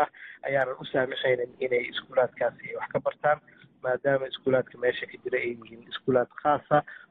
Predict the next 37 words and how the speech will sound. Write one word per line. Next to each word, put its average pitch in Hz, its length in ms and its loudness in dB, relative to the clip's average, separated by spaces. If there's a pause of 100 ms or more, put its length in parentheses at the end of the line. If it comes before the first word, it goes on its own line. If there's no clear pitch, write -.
oo 117 420 2
waxbarashadoodana 120 800 -2
ay 117 120 0
lacag 131 440 0
ay 131 80 2
ku - 120 -2
xiri-, 139 280 0 (120)
xiriirto. 123 400 0 (760)
In, 123 240 -6
eh, 117 180 0 (100)
sidaas 151 280 2
oo 131 80 -2
kale 120 220 0 (240)
dhanka 131 240 -2
caafimaadkana 127 680 0
M 123 160 -6
C 120 160 -12 (120)
H - 120 -20
O 131 40 4 (480)
oo 127 120 4
rasmiya 123 560 0
oo 117 400 -2
bilaasha 123 400 -2
ma 123 120 -6
ay 110 140 -6
ka - 140 -6
furna 139 400 0 (340)
oo 127 100 0
dadka 127 280 -4
barakacyaasha 120 720 -2
wax 113 160 -4
uu 117 160 -4
loogu 117 280 0 (100)
qaban 131 220 2
karo. 139 260 0 (400)
Laakiin 127 320 0
waxaan 127 320 0